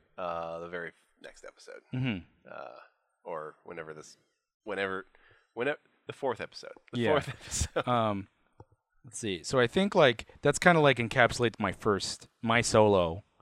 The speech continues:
Speaker 1: Mm-hmm.
Speaker 2: adventure
Speaker 1: Yeah.
Speaker 2: that I could claim, or, like, part of it. One of my, that could def-, that whole thing could be one phase.
Speaker 1: Yeah.
Speaker 2: Um, but, uh, I was trying to, like, think of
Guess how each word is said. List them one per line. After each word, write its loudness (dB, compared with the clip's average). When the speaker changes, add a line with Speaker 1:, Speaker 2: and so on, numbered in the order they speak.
Speaker 1:
Mm-hmm. -6
Speaker 2:
adventure -4
Speaker 1:
Yeah. -2
Speaker 2:
that -6
I -2
could -12
claim, -8
or, 4
like, -4
part 2
of -2
it. -4
One 2
of 4
my, 0
that 4
could -4
def-, 4
that 2
whole 4
thing -2
could -4
be -2
one -6
phase. -10
Speaker 1:
Yeah. -4
Speaker 2:
Um, -6
but, -6
uh, -6
I -6
was -6
trying 6
to, 0
like, 0
think -4
of -4